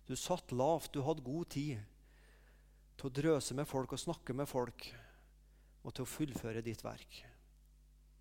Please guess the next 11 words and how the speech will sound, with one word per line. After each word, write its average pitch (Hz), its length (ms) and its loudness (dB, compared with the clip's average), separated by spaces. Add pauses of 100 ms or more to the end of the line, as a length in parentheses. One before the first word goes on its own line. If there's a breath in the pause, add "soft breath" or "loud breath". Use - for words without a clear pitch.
(380)
Herre, 113 380 0 (880)
hjelp 131 320 2
meg 123 300 0
og 127 100 2
oss 123 160 -6
alle 107 160 -2
til 123 140 -4
å 117 80 -8
bruke 117 260 -6
denne 123 320 0
adventstida 110 600 -4